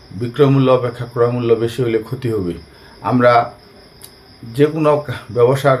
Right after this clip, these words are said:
ক্ষেত্রে আমরা সবসময় লাভ করি, শতকরা কত টাকা লাভ হয়েছে, এই শতকরা একটি ভগ্নাংশ যার প্রতিশতে হর একশো। আমরা বোর্ডের দিকে তাকালে বুঝতে পারবো যে লাভ ক্ষতি। তো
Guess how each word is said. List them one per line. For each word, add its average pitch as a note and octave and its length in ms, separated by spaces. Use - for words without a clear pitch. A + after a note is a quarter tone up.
ক্ষেত্রে C#3 320
আমরা C3 220
সবসময় C3+ 320
লাভ A#2 180
করি, B2+ 220
শতকরা B2+ 400
কত B2 200
টাকা A#2 140
লাভ A#2 160
হয়েছে, G#2+ 220
এই A2 100
শতকরা C3 320
একটি A#2+ 160
ভগ্নাংশ A#2+ 480
যার A2+ 240
প্রতিশতে B2+ 460
হর B2+ 180
একশো। B2+ 320
আমরা B2+ 160
বোর্ডের B2+ 260
দিকে C3+ 240
তাকালে B2+ 280
বুঝতে C3 240
পারবো G#2+ 220
যে A2 120
লাভ C3 320
ক্ষতি। C#3 280
তো A2+ 80